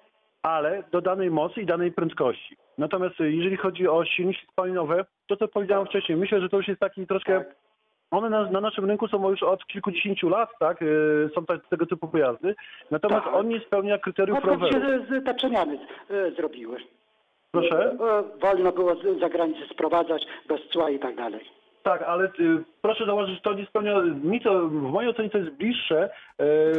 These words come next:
Speaker 1: dy-, dy-, terminologii, żebyśmy to nazwali motorowerem, tak? Ale jeżeli to był motorowerem, to też musi mieć homologację odpowiednią, musi mieć spełniać kryteria, czyli musi mieć, e, odpowiednie hamulce,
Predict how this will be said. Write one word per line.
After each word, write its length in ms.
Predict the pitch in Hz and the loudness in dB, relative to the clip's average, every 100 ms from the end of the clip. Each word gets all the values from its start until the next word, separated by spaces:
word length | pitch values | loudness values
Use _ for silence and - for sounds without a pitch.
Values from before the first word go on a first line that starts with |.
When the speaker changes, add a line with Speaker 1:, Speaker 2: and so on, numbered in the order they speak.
| 160 156 | 2 2
Speaker 1:
dy-, 160 | 185 170 180 | -2 0 -2
dy-, 120 | 170 - - | -2 -2 -2
terminologii, 640 | 196 196 185 196 202 196 | 0 0 2 2 0 -4
żebyśmy 280 | 180 185 185 | -2 -2 -2
to 100 | 175 | -2
nazwali 320 | 170 180 185 | 0 -2 -2
motorowerem, 720 | 180 185 190 180 196 156 113 | -2 0 0 2 2 0 -2
tak? 220 | 143 170 | -2 0
Ale 160 | - 160 | 0 0
jeżeli 180 | 170 185 | 0 -2
to 80 | 185 | 0
był 180 | 185 185 | 0 0
motorowerem, 760 | 175 175 185 175 156 156 185 | 0 2 2 2 2 2 0
to 140 | 185 180 | 0 -2
też 80 | - | -4
musi 180 | - | -6
mieć 120 | 175 - | -4 -2
homologację 560 | 175 170 165 185 185 | 0 2 2 0 -2
odpowiednią, 400 | 170 170 170 185 - - - | 0 0 0 -2 -4 -16 -6
musi 240 | 190 190 180 | -2 0 0
mieć 100 | 180 | -2
spełniać 320 | - 190 180 | 0 0 0
kryteria, 440 | - 175 196 180 156 | -2 -2 0 2 0
czyli 180 | 160 165 | 0 -2
musi 200 | 170 175 | 0 0
mieć, 240 | 175 - | 0 2
e, 360 | 160 156 156 165 | 2 4 4 2
odpowiednie 300 | 170 175 170 | 0 -2 0
hamulce, 760 | 170 170 175 170 180 170 165 | -2 0 0 2 2 2 2